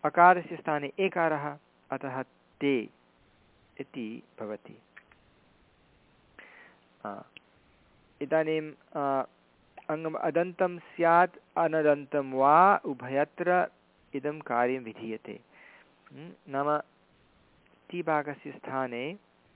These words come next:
अङ्गम् अदन्तमस्ति चेत्, नाम अस्य नियमस्य प्रसक्तिः कुत्र इति अवधानं स्यात्।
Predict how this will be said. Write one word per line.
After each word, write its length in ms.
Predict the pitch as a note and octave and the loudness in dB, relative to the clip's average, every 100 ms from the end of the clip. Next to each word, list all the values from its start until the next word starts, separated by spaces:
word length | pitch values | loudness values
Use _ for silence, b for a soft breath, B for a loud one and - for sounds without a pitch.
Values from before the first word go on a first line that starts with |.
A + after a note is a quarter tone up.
| _ D#3+ | _ -4
अङ्गम् 340 | F3 F#3+ F#3 | -2 -2 0
अदन्तमस्ति 640 | F3+ F#3 F#3 G3 F#3+ F#3 | 4 4 2 0 0 -2
चेत्, 380 | E3 G#3 F3 - _ - _ _ _ _ _ _ _ _ _ - | -2 2 2 0 _ -20 _ _ _ _ _ _ _ _ _ -8
नाम 160 | D3+ D#3 | -2 -2
अस्य 560 | - F#3+ - A3 A3+ - _ _ _ _ _ _ - | 0 -2 -2 4 4 2 _ _ _ _ _ _ -16
नियमस्य 560 | C#3 D#3 F3 E3 - A3+ | -6 -4 -2 -4 -4 -6
प्रसक्तिः 640 | G#3+ D#3+ F3 - - F3 E3+ | -4 -6 -6 -8 -10 -10 -8
कुत्र 500 | D3 - D#3 C#3+ A2 _ _ _ - | -10 -8 -2 -2 -2 _ _ _ -18
इति 240 | D3+ G#3 F#3+ | -14 -8 -6
अवधानं 580 | D3 C3 B2+ C3 C#3 B2+ | -2 -4 -2 -2 -4 -6
स्यात्। 380 | - B2 G#2+ | -4 -2 -2